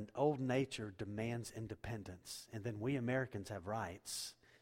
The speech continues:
that you ain't talking to me that way. I am not gonna put up with that. And all of those things.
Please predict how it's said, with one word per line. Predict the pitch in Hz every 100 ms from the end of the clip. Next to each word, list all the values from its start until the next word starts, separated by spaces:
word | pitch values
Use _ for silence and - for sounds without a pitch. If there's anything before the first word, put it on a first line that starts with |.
| _ _
that | 107 92
you | 120
ain't | 208 -
talking | 180 - 123
to |
me | 110
that | 101 95
way. | 98 113 - _ - _ - -
I | 117 185
am | 127 113
not | 120 151 143
gonna | 147 135
put | - 131
up | 127 -
with | -
that. | 90 - _ _ _ _ _ _ _ - _ _ _ _ 104
And | 107
all | 135 151 143
of | 131
those | 127 -
things. | 127 107 98 - -